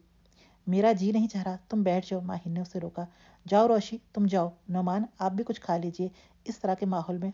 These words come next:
खुशी से खाना पीना नहीं होता, मगर ये जिंदा इंसानों की ज़रूरत है। चलिए उठिए, शाबाश,"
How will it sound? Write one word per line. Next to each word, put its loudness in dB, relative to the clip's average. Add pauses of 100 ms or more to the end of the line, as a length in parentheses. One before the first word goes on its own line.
(120)
खुशी -8
से -4
खाना -6
पीना -4
नहीं -2
होता, -6 (360)
मगर 0
ये 4
जिंदा 0
इंसानों -2
की -2
ज़रूरत -4
है। -8 (340)
चलिए 2
उठिए, -2
शाबाश," -4